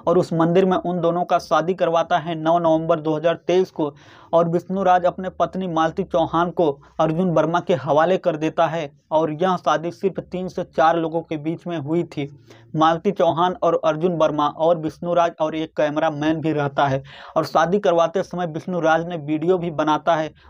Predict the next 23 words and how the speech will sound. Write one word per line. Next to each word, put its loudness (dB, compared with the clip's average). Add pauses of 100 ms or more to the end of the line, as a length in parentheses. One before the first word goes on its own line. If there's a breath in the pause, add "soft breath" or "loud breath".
और 6
जिस 0
तरीके 2
से 2
बोलता 2
है 0
बोलने -2
के -2
लिए, 2
उसी 0
तरीके 0
से 0
अर्जुन 2
वर्मा 2
और 0
मालती 0
चौहान 0
उस -4
वीडियो 4
में 0
बोलती 2
भी 0
हैं -2